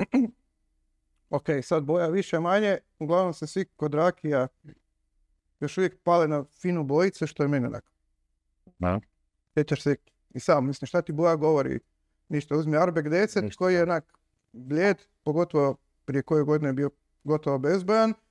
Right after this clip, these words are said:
Speaker 1: ne govori ti apsolutno ništa o
Speaker 2: Da.
Speaker 1: njemu. Dakle, boja je popratna aktivnost, bez obzira da li dolazi isključivo od drveta ili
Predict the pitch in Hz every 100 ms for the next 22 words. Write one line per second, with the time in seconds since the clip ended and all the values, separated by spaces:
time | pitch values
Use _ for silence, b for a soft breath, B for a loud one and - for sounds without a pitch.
0 | _ _ _ - 151 151 165 160 170 160
1 | - 165 156 151 160 - 135 123 - _
2 | _ - 139 85 101 113 - 131 151 196
3 | 180 175 170 175 170 165 - 175 170 143
4 | 139 135 - 202 233 233 - _ _ _
5 | _ _ 151 151 190 170 160 165 160 165
6 | 156 143 147 - 170 156 147 151 139 -
7 | 135 131 127 117 113